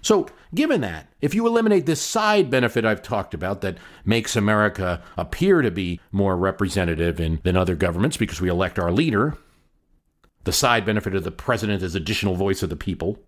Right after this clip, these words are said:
or if you at least confine it to a once every four or eight year fluke where there's a little bit of a mandate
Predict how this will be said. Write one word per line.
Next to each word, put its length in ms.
or 180
if 100
you 80
at 100
least 280
confine 640
it 180
to 240
a 40
once 600
every 560
four 540
or 240
eight 240
year 260
fluke 480
where 140
there's 220
a 60
little 460
bit 160
of 100
a 60
mandate 680